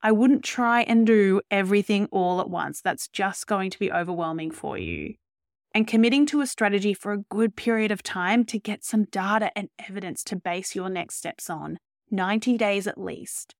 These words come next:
because you need to know what's working and what's not working before you can make a strategic and intuitive decision.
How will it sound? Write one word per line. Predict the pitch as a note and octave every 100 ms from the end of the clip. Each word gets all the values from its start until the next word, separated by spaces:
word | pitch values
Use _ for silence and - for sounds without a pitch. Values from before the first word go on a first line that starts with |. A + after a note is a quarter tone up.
| _ _ _
because | A3+ A3 G#3+
you | A3+
need | A3 A3+ B3+
to | C4
know | C4 B3
what's | G#3 - -
working | F#3 F#3+ G3 - D#4 E4 _
and | G#3+ G#3
what's | G#3 - -
not | G#3 G3+ -
working | F#3+ - - F3+ G#3 A3+
before | A3 - G3+ G3+
you | A3
can | A3 A3+
make | F#3+ F#3+
a | -
strategic | F#3 - F#3+ - F#3+ F#3+ A3+ -
and | G3+
intuitive | G3 F#3+ - F3+ F3 E3+
decision. | F3+ - E3 D#3+ C3+ - -